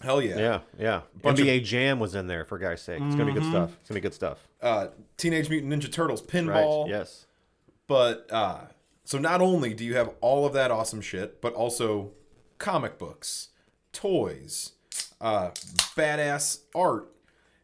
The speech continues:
Speaker 1: and there's a window cut out right into Cafe Piazza, uh, so you can order your tasty pizza and drinks while you're having fun with your friends playing arcades.
Speaker 2: That's right.
Speaker 1: So,
Speaker 2: That's right.
Speaker 1: um,
Speaker 2: You know, comics,
Speaker 1: <laughs>
Speaker 2: pizza, punk rock,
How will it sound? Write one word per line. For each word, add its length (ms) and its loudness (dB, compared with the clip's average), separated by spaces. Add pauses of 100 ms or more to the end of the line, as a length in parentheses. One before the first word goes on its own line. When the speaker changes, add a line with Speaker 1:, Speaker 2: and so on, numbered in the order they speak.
(140)
Speaker 1:
and 640 -2 (320)
there's 160 -2
a 60 2
window 380 -2
cut 240 -2
out 240 -2
right 400 -4
into 300 -6
Cafe 400 -2
Piazza, 680 -4 (380)
uh, 220 0
so 140 -8
you 100 -8
can 220 -4
order 260 -2
your 160 -4
tasty 360 -4
pizza 540 -2
and 160 -6
drinks 520 -2
while 320 -6
you're 140 -6
having 240 0
fun 180 0
with 120 -6
your 80 -6
friends 260 -6
playing 240 -4
arcades. 320 -8
Speaker 2:
That's 140 -2
right. 200 -6
Speaker 1:
So, 440 0
Speaker 2:
That's 180 -12
right. 220 -10 (200)
Speaker 1:
um, 420 -2 (600)
Speaker 2:
You 120 0
know, 260 2 (340)
comics, 600 -4
Speaker 1:
<laughs> 100 -6
Speaker 2:
pizza, 420 -2 (260)
punk 240 -2
rock, 280 -2